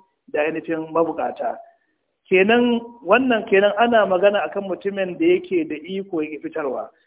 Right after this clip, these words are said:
Shi kamar wanda ba shi da iko. Inda za a ce yanzu kai ka ba da baya ka tafi Idi. Dama kai gida kwano ɗaya ka bari.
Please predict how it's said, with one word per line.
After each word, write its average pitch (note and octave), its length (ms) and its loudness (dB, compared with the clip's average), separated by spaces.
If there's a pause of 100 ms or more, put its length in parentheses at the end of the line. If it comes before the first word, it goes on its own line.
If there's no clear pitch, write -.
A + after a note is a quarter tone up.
Shi B3 180 2
kamar A#3 180 2
wanda A#3 180 4
ba G#3 160 6
shi G3+ 120 -4
da E3+ 60 -6
iko. D#3+ 440 -8 (720)
Inda A#3 320 4
za G#3+ 160 4
a G3 140 0
ce A3 140 -2
yanzu F#3 200 0
kai G#3 180 4
ka G3+ 160 4
ba G#3 180 0
da G3+ 80 -6
baya F3+ 220 -2
ka F#3+ 140 0
tafi F#3 220 -4
Idi. D#3+ 360 -8 (1000)
Dama G3 320 4
kai G3 240 2
gida G3 360 6
kwano F#3+ 280 2
ɗaya E3 240 -4
ka E3 80 -6
bari. D#3+ 300 -4